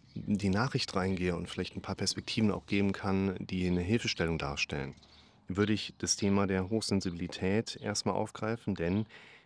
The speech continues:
darum dreht sich ja im Prinzip alles hier erstmal bei der Zuschauerin. Und es macht einfach Sinn, so diesen aktuellen Stand von Forschung bei dem Thema Hochsensibilität auch mal mit einzubinden.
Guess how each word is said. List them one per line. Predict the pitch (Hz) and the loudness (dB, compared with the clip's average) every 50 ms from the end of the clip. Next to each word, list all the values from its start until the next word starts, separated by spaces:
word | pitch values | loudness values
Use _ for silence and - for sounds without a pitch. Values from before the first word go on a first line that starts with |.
| _ - | _ -6
darum | 90 90 95 107 104 92 | -4 -2 2 2 0 2
dreht | - 104 101 101 - | 2 -2 -2 -2 -2
sich | 110 101 - | -4 -6 -4
ja | 92 90 | -4 -4
im | 98 98 | -4 -4
Prinzip | - - 98 92 - - 101 - - - | -2 -4 -2 -2 -2 -2 -4 -6 -8 -8
alles | - - 90 92 95 113 120 - | -4 0 2 4 6 6 6 4
hier | - - 117 113 - | 4 4 2 0 0
erstmal | 117 110 104 - - - - 117 117 120 113 | 0 0 0 0 -2 0 -2 -2 0 0 0
bei | 107 101 | 0 -2
der | 95 101 95 | -2 -2 -2
Zuschauerin. | - - 110 104 - - 113 104 104 110 107 113 117 127 131 - _ - _ _ _ _ _ _ _ _ | -2 -2 -2 -2 -2 0 0 2 2 2 2 2 2 2 0 -2 _ -20 _ _ _ _ _ _ _ _
Und | - 98 95 98 98 - | 0 2 4 4 4 2
es | 107 - - - | 0 0 2 2
macht | 98 - - - | 0 0 0 0
einfach | 98 101 - - 98 90 | -2 -2 0 0 -2 -2
Sinn, | - - 101 101 104 104 104 101 101 107 - | 0 2 2 4 4 4 4 2 0 -2 -4
so | 104 92 | -4 -2
diesen | 95 95 95 98 | -2 0 0 0
aktuellen | 87 98 - - 107 92 92 98 | 0 -2 0 0 0 0 2 0
Stand | 98 - - 101 95 98 - | -2 0 0 0 0 0 0
von | - 95 87 | -2 -4 -4
Forschung | - - - 95 104 107 - - 98 87 | -2 2 2 4 4 2 0 -2 -2 0
bei | 87 85 | 0 -2
dem | 87 85 | -2 -4
Thema | - - 90 90 | -2 -2 -2 -2
Hochsensibilität | 92 95 - - 92 85 - 82 78 78 - - - 78 | -2 -2 -2 -2 -2 0 0 -2 -2 -4 -4 -4 -4 -4
auch | 80 80 | -4 -4
mal | 80 76 | -4 -4
mit | 76 76 | -4 -6
einzubinden. | 76 76 78 78 - - 80 - 82 82 82 - 110 110 | -6 -6 -4 -2 -2 -2 -2 -2 -2 -2 0 0 0 -2